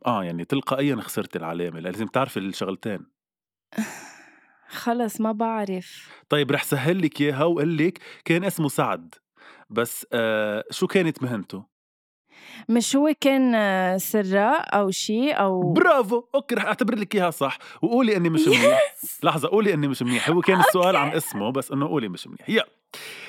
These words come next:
Speaker 1: السؤال
Speaker 2: أوكي، اللي مع
Speaker 1: الثالث.
Speaker 2: دانييلا رحمة، صح؟
Speaker 1: صح، دانييلا رحمة كانت رقاصة اسمها مايا، وهو كان اسمه
Speaker 2: أوكي،
Speaker 1: سعد
Speaker 2: أوكي،
Speaker 1: وبيسرق.
Speaker 2: أوكي.
Speaker 1: من أي برنامج مواهب، شوفي شو سهل، من أي برنامج مواهب
Speaker 2: <laughs>
Speaker 1: طلع أدهم النابلسي؟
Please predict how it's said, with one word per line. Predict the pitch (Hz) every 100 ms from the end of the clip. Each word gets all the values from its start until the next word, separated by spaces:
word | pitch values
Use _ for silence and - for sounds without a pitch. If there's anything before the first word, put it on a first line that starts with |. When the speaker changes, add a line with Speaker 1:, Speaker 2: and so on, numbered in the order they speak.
| -
Speaker 1:
السؤال | 143 262
Speaker 2:
أوكي، | 240 262
اللي | 233 254
مع | 262 262
Speaker 1:
الثالث. | 254
Speaker 2:
دانييلا | 277 294 370 403 285 311
رحمة، | - 302 226
صح؟ | - 226 254 453 523
Speaker 1:
صح، | 123 -
دانييلا | 117 139 143
رحمة | 135 - 123
كانت | 123 117 -
رقاصة | - - 104 - 139
اسمها | - 101 92
مايا، | 92 95 120
وهو | 170 143 117
كان | 214 226
اسمه | - 180
Speaker 2:
أوكي، | -
Speaker 1:
سعد | 190 220 208
Speaker 2:
أوكي، | 190
Speaker 1:
وبيسرق. | 180 175 196
Speaker 2:
أوكي. | - - - - - - - - _ _ -
Speaker 1:
من | 135 156
أي | 185 262
برنامج | 185 180 170 196 185 127
مواهب، | 131 131 139 107 127 147 -
شوفي | 226 175
شو | -
سهل، | 131 104 85 - _ _
من | 120 135
أي | 214
برنامج | 180 165 151 165 143 113
مواهب | 113 113 104 101 302 320 - -
Speaker 2:
<laughs> | 698 _ - -
Speaker 1:
طلع | 208 208 175 185 185
أدهم | 160 147 156 147
النابلسي؟ | 131 117 113 - 95 143